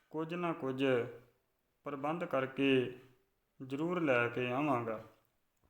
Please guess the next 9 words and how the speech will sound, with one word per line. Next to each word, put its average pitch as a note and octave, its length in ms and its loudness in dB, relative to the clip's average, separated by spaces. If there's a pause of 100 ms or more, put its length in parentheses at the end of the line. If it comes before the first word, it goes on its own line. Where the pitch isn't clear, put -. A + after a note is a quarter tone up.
(720)
ਇਹ D#3 220 -2
ਜੀਵ C3 400 -2 (960)
ਵਿਅਕਤੀ C3+ 840 0 (600)
ਬਾਹਰ D3 680 4 (520)
ਮਜ਼ਦੂਰੀ C#3 680 0
ਲੱਭਣ D#3+ 320 0
ਵਾਸਤੇ C3+ 500 2
ਤੁਰ B2 240 -6
ਪਿਆ। C3+ 560 2